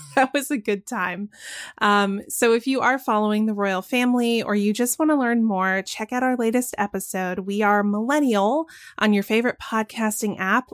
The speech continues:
or head over to millennial show dot com. And one final note here, Millennial is intended for young adults and older.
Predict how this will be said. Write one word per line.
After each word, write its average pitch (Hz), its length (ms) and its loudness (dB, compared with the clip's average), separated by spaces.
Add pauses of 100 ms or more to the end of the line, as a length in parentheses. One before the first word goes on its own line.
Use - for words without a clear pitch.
or 277 380 2
head 233 180 -2
over 214 300 2
to 214 420 0
millennial 208 560 0
show 180 460 -4 (160)
dot - 360 -4
com. 202 540 0 (440)
And 240 340 0
one 392 200 0
final 285 320 2
note 240 260 2
here, 233 460 0
Millennial 359 680 0
is 240 200 4
intended 208 540 2
for 196 400 0
young 208 340 4
adults 180 640 -2 (120)
and 196 300 0
older. 175 540 -4